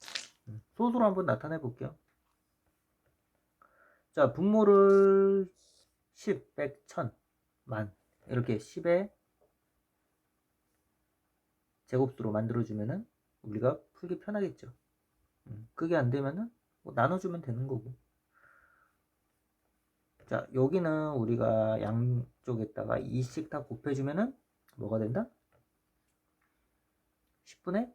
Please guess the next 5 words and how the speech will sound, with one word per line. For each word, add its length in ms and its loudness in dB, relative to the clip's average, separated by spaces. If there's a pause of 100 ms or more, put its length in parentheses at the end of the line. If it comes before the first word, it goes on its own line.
(140)
육. 240 -2 (300)
그래서 400 -6 (500)
영점육이 1120 -4
되죠. 320 -4 (2250)
오분의 580 -4